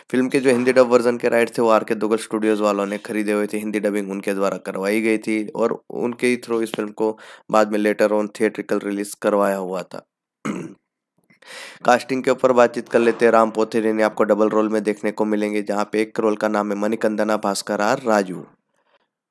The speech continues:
वहीं पे इस फिल्म में आपको उनका दूसरा किरदार देखने को मिलता है, जहाँ पे उसका नाम है स्कंदा। वो मोरक्को से आया हुआ है,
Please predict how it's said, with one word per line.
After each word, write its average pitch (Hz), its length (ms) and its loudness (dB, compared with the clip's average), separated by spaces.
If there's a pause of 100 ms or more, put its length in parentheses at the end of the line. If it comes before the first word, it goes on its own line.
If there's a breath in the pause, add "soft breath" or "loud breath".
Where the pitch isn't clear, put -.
(120)
वहीं 120 320 2
पे 120 160 -2
इस 117 140 -4
फिल्म 113 140 -8
में 113 80 0
आपको 113 220 0
उनका 110 220 0
दूसरा 110 380 0
किरदार 107 360 2
देखने 104 300 -2
को 104 140 -2
मिलता 104 340 -4
है, 104 140 2
जहाँ 101 360 -4
पे 104 100 0
उसका 98 320 -4
नाम 98 220 -4
है 92 60 -6
स्कंदा। 104 720 -2 (840 soft breath)
वो 131 380 6
मोरक्को 110 480 2
से 110 180 0
आया 107 180 4
हुआ 107 340 4
है, 107 160 -2